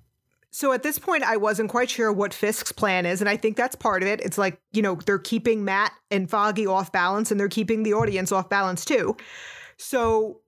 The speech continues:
Wesley is basically hiring Matt and Foggy to defend Healy, the guy who killed the mobster with the bowling ball.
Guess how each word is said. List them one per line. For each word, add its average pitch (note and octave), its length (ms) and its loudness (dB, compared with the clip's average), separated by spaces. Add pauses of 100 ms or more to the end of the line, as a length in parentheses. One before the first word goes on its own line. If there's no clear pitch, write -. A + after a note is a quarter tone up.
(160)
Wesley C4+ 680 0
is G#3 960 0 (200)
basically C4+ 420 0
hiring G3 840 0 (200)
Matt G3+ 220 2
and G3 120 -6
Foggy F#3+ 720 -2 (280)
to A3 400 0
defend A3 640 0
Healy, F#3+ 680 0 (460)
the G#3 100 -2
guy G#3 600 0
who G3+ 480 0
killed G#3 300 0
the F#3+ 80 -2
mobster F#3+ 460 0
with E3+ 120 -2
the F3 80 -4
bowling D3+ 340 0
ball. - 220 -6